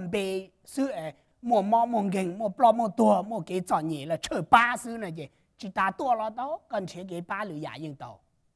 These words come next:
个多臭的，个多人臭多少，我都能得胡，呢？你臭，to live a holy life。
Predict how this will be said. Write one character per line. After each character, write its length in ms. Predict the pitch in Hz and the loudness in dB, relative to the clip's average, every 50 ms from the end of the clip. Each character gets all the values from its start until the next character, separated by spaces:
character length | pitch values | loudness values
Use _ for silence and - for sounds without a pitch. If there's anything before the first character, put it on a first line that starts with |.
| _ _ _ _ _ _ _ _ _ _ _ - | _ _ _ _ _ _ _ _ _ _ _ 0
个 100 | - 294 240 | 2 2 4
多 180 | - 349 311 | 6 6 6
臭 260 | 277 - - - - - 359 349 302 226 | 6 4 2 2 6 8 8 8 6 2
的， 180 | - 165 160 | -2 -6 -2
个 160 | 175 - 240 | 4 4 6
多 140 | - - 277 | 6 6 4
人 340 | 277 262 214 202 220 214 - | 4 4 2 0 -2 -6 -6
臭 400 | - - - 254 247 247 262 269 | 2 10 12 12 12 12 10 2
多 240 | 262 - 339 285 254 | 0 0 0 0 0
少， 220 | - - 233 202 | 0 2 2 2
我 280 | 151 131 147 190 190 196 | 2 2 -2 -2 0 0
都 60 | 220 | 2
能 220 | 254 240 220 208 | 4 4 4 8
得 120 | 214 233 240 | 8 8 8
胡， 300 | 196 165 156 175 180 - _ _ - | 8 6 -2 -4 -6 -8 _ _ -20
呢？ 120 | 120 110 110 117 - _ _ _ _ _ _ _ _ _ _ _ _ | -20 -18 -18 -18 -18 _ _ _ _ _ _ _ _ _ _ _ _
你 100 | - 226 | 0 0
臭， 500 | - - - - 294 285 269 269 277 233 - _ _ _ _ - _ - 254 214 - | 0 2 4 4 6 6 6 4 2 0 -8 _ _ _ _ -12 _ -2 -2 -2 0
to 120 | - 196 220 | 2 6 8
live 300 | 262 320 339 311 254 - - | 8 8 8 6 2 0 0
a 120 | 196 190 | 2 2
holy 480 | 185 - - 226 220 214 220 240 233 214 | 2 4 8 8 8 8 6 0 -4 -2
life。 380 | 226 277 311 339 277 196 127 | 0 0 0 0 -2 -8 -12